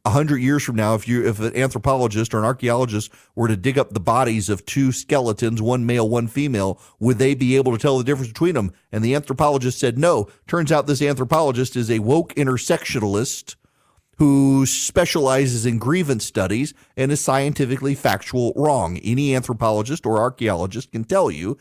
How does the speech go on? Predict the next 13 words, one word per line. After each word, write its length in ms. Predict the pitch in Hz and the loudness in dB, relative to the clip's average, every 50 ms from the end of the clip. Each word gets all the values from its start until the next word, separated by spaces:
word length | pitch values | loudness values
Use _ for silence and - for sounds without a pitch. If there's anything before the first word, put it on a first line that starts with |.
| - _ _ - _ | -16 _ _ -6 _
that, 160 | 123 127 120 | -2 -2 0
yes, 280 | 131 156 156 135 123 - | 0 0 0 0 -2 -2
there 200 | - 123 113 113 | 0 0 2 2
are 100 | 113 113 | 0 0
visible 460 | 107 131 147 139 - 143 123 135 127 | 0 0 0 0 0 0 0 -2 -2
distinctions 680 | 110 123 117 - - 151 135 123 - - 107 113 110 | -2 -4 -6 -4 -4 -4 -4 -4 -2 -2 -4 -4 -2
between 420 | 110 110 101 - 131 123 120 113 - - _ _ - | -4 -6 -4 -2 -4 -2 -2 -4 -6 -10 _ _ -4
a 160 | 98 113 113 | -2 -2 0
male 460 | 107 113 120 123 135 147 147 151 139 | 0 0 0 2 2 2 2 0 0
and 120 | - 113 117 | 0 0 -2
a 60 | 107 | -2
female 460 | - - 143 131 120 117 113 113 117 | 0 0 0 0 2 0 0 -2 -2
skeleton, 720 | - - - 180 185 160 131 107 - 98 90 95 120 143 | -4 -4 -2 0 0 0 -2 -2 -4 -4 -4 -4 -4 -6